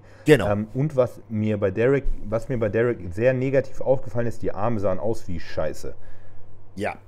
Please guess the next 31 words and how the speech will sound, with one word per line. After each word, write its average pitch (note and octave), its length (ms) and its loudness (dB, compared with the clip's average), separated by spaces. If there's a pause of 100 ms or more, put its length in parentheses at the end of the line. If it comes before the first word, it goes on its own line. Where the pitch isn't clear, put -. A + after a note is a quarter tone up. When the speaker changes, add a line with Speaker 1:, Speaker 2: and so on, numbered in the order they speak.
(320)
Speaker 2:
Und G2+ 140 -4
zwar G#2+ 320 6
nicht, A#2 280 0
weil G2+ 180 6
sie, F#2 260 -4 (140)
nicht, G2+ 240 -6
weil F#2+ 120 0
sie F#2+ 120 -4
nicht F2 200 -6
groß D#3 280 2
genug F#2 260 -6
waren, G#2 220 -2
aber G#2+ 300 2
in F#2+ 80 -2
der F#2+ 80 -2
Doppelbizeps G#2+ 580 -4
siehst G#2+ 180 -8
du G#2 40 -10
es F2 80 -8
jetzt C3+ 200 0
von G2 140 -8
vorne, B2+ 240 0
guck F#2+ 160 -10
mal, E2 140 -6 (300)
das B2+ 100 -2
Speaker 1:
Wurst. A2+ 260 0
Speaker 2:
ist G#2 100 2
nur C#3 140 6
Matsch. G2 580 -2
Speaker 1:
Ja, A#2 220 0
Wurst. A2+ 460 -4